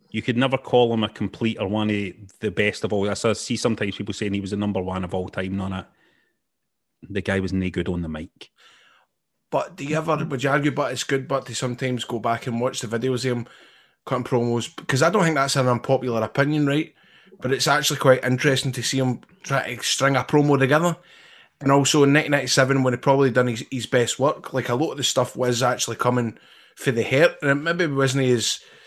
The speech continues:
Speaker 2: it wasn't put over as strong as what another, a wrestling promo was. It's still interesting to go back and listen to them and watch them.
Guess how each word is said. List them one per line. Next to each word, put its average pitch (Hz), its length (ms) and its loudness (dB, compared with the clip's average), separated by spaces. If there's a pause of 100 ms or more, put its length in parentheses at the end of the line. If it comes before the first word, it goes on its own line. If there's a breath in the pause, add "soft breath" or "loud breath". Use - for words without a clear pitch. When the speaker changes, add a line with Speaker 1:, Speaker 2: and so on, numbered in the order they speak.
(360 loud breath)
Speaker 2:
it - 80 -8
wasn't 135 320 -2
put 147 200 0
over 139 240 2 (100)
as 123 240 -2
strong 135 380 2
as 120 100 0
what 123 140 -4
another, 127 320 4 (100)
a 120 140 0
wrestling 123 340 0
promo 123 260 2
was. 147 200 4
It's 127 140 -4
still 180 260 6
interesting 147 400 2
to 90 60 -10
go 120 120 -2
back 127 400 -2 (540 soft breath)
and 123 160 -2
listen 139 300 0
to 147 120 0
them 127 140 0
and 117 160 0
watch 156 240 2
them. 156 180 -2